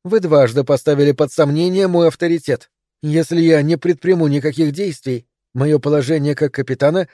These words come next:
резко пошатнётся. Не только в их глазах,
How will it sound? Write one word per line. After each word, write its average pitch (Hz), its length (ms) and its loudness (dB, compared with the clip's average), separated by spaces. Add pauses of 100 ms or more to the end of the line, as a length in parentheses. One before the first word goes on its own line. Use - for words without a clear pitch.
(220)
резко 139 380 0
пошатнётся. 175 720 -6 (360)
Не 147 180 0
только 143 360 -2
в 175 80 0
их 147 80 2
глазах, 131 460 0